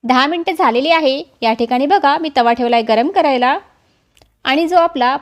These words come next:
पनीर फुलकीचा गोळा आहे त्याला आपल्याला एकदा पुन्हा छान मळून घ्यायचा आहे. पनीर फुलकीचा डो आपला तयार आहे आणि या ठिकाणी मी घेतलेलं आहे कोरडं गव्हाचं पीठ पनीर फुलकीला लावायला.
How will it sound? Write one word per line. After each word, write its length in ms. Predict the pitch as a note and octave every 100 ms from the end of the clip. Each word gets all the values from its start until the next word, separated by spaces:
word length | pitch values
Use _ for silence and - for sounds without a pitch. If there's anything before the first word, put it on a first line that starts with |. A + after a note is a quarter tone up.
| -
पनीर 260 | A#3 B3
फुलकीचा 460 | C4+ D#4+ C#4+ D#4 F4
गोळा 280 | C#4+ A3+ B3+
आहे 360 | E4 D#4 C4 D#4+ -
त्याला 220 | B3 A3+ C4
आपल्याला 380 | D4+ D#4+ B3
एकदा 340 | C#4+ C4+ G#3 A#3
पुन्हा 380 | A#3+ G#3 A#3 D#4
छान 240 | - A#3+ F#4
मळून 300 | A3+ G#3 A#3
घ्यायचा 340 | A#3+ G#3+ D#4
आहे. 300 | F4+ C#4 C4+ E4 _ _ _ _ _ _ _ _ _ _ _ _ _ _
पनीर 200 | B3+ D4+
फुलकीचा 420 | F#4+ E4+ F4+ D#4+
डो 160 | D#4+ A#3
आपला 280 | B3 C4 C4+ C#4
तयार 260 | G3+ G#3 C4
आहे 280 | E4 C4+ F4+ - _ _ _ _ _ _ _
आणि 160 | - C#4
या 140 | C4+
ठिकाणी 340 | D4+ F4+ F4 F4+
मी 100 | F4+
घेतलेलं 400 | D4 A#3 A#3+ D4+
आहे 280 | D#4 C4+ C4
कोरडं 360 | C#4+ A3 G#3+ A#3
गव्हाचं 340 | A#3+ B3+ D4
पीठ 300 | D#4+ D#4 D4 C#4+ _ _ _ _ _ _
पनीर 240 | A3 A3 A#3
फुलकीला 320 | C#4 B3 C4 B3+
लावायला. 480 | D4+ D#4+ B3+ A#3